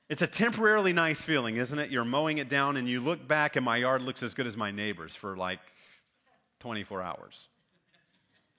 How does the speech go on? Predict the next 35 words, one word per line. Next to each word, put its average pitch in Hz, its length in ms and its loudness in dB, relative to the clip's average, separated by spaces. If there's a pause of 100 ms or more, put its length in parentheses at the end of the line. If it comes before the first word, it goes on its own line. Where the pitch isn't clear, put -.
(840)
And 101 140 -8
then 117 140 -4
that 107 180 2
thing 135 160 -4
that 120 100 -6
you 117 120 -6
mow 110 180 -2
down, 101 320 -4
bink, 107 240 -6
it's 117 160 -12
right 117 160 2
back 104 260 -2
up, 82 180 -6
isn't 139 200 -8
it? 196 100 -8 (1700)
Isn't 220 260 2
that 277 160 4
like 240 220 4
bitterness, 214 460 2
though? 233 260 2 (1200)
It's 156 120 -6
this - 280 -2 (960)
bitter 233 380 2
root 156 640 -2 (220)
that 139 220 -2
is 135 120 -2
in 170 260 0
us, 139 320 -2
and 127 140 -2 (1200)
sometimes 214 380 2
we 202 80 2
just 185 220 -2
kind 196 200 2
of, 151 160 0
like, 156 200 4